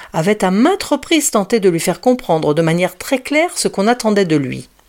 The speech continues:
Récapitulons », lui signifiait-elle parfois d'un air las. Vois-tu, notre nom même de glouton désigne bien ce que nous sommes et devons être, des goinfres, des estomacs jamais repus,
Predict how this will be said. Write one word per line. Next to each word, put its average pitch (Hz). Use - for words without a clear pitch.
Récapitulons », 277
lui 147
signifiait-elle 156
parfois 160
d'un 147
air 143
las. 135
Vois-tu, 240
notre 269
nom 285
même 240
de 170
glouton 240
désigne 240
bien 285
ce -
que 254
nous 240
sommes 302
et 262
devons 240
être, 294
des 202
goinfres, 240
des 254
estomacs 254
jamais 285
repus, 294